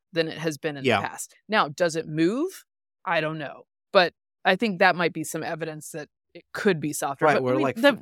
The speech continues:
Speaker 1: the dude's ahead by forty points.
Speaker 2: I know. So, I mean, it's like, "Oh, we can cut his lead down to ten." Well, guess what? If he's only, if he's only up by ten, he's still winning.
Speaker 1: Yeah.
Speaker 2: So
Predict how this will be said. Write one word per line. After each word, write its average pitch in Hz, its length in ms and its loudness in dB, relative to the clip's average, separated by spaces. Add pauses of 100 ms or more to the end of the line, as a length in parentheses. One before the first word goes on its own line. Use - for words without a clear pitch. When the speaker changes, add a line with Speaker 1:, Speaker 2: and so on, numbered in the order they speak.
Speaker 1:
the 320 80 2
dude's 302 280 2
ahead 214 260 4
by 160 120 0
forty 185 320 0
points. 190 360 -4
Speaker 2:
I 151 160 10
know. 147 280 6
So, 135 160 2
I 135 60 4
mean, 135 120 2
it's 120 80 -2
like, 131 140 -2
"Oh, 175 120 6
we 135 140 -2
can 110 200 -4
cut 143 200 0
his 113 160 -4
lead 131 180 -2
down 127 200 0
to 113 60 -2
ten." 117 320 -2 (200)
Well, 113 140 -2
guess 113 280 0
what? 117 180 0
If 101 140 -6
he's 117 160 -4
only, 117 280 -2
if - 200 -8
he's 139 160 -4
only 165 160 2
up 135 60 0
by 135 120 0
ten, 127 300 -4 (160)
he's - 180 -6
still 123 240 -2
winning. 107 340 -4 (340)
Speaker 1:
Yeah. 175 140 -10
Speaker 2:
So 98 340 -2